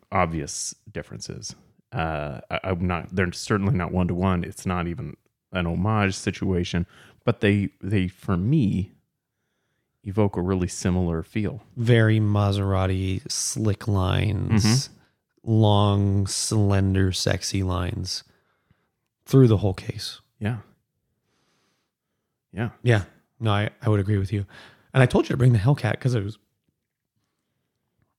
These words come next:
Speaker 2: I was interested in comparing against the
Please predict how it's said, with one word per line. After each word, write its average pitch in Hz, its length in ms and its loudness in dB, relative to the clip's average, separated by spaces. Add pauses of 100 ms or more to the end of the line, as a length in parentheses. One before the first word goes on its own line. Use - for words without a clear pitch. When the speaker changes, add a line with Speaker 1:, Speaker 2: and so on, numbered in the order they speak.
(220)
Speaker 2:
I - 40 4
was 117 120 6
interested 117 580 2
in 92 420 0 (600)
comparing 90 840 -2 (1400)
against 98 520 0
the 95 500 0